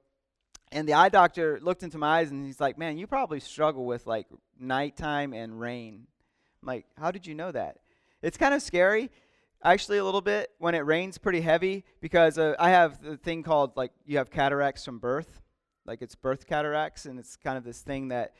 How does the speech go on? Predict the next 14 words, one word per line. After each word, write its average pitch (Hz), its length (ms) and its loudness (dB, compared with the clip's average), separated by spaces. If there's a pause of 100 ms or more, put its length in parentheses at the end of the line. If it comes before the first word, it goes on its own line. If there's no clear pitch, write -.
(160)
when 131 240 -2
the, 123 280 0
when 131 160 -4
there's 123 200 -8
a 123 40 -10
huge 165 460 -14
glare, 143 440 2
when 123 160 -6
it 110 120 -10
rains, 139 400 -4
and, 120 100 -12
like, 113 160 -10
the 120 80 -10
lights 131 580 -4